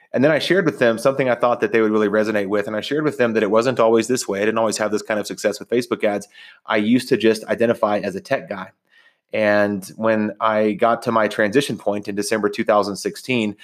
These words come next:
I had an all-day meeting with my former employer, and it turned, it was a breakfast meeting turned into a lunch meeting. And then at the end of that meeting, he said, "Hey, I, I,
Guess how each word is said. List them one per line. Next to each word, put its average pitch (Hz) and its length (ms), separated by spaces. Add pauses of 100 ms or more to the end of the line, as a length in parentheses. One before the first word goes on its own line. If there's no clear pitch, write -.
(180)
I 107 60
had 113 120
an 107 80
all-day 123 380
meeting 113 320
with 104 240
my 101 300
former 110 340
employer, 107 560 (360)
and 104 240
it 104 120
turned, 120 180
it 110 40
was 98 100
a - 20
breakfast 110 380
meeting 107 160
turned 107 160
into 98 140
a - 20
lunch 117 260
meeting. 101 280 (340)
And 113 100
then 117 60
at 113 100
the 117 160
end 139 100
of 139 60
that 113 160
meeting, 113 400 (1080)
he 123 140
said, 120 220
"Hey, 120 160
I, 113 240 (640)
I, 107 380